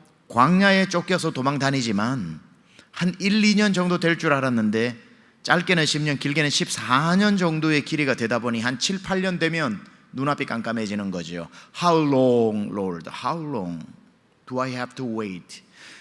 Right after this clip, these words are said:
"얼마나 오랫동안 내가 기다려야 합니까?" 그 때를 알지 못할 때 우리는 고난이 굉장히 힘들어집니다.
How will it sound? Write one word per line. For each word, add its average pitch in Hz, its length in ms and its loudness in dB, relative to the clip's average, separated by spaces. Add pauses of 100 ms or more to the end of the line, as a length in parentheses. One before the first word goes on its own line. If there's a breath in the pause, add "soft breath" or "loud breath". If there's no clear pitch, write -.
(120)
"얼마나 185 840 4
오랫동안 151 500 0
내가 135 180 0
기다려야 127 560 -2
합니까?" 82 840 -8
그 139 120 -4
때를 190 320 2
알지 170 220 2
못할 143 360 0
때 131 80 -2
우리는 110 380 -2
고난이 98 400 -2
굉장히 98 320 -4
힘들어집니다. 87 840 -6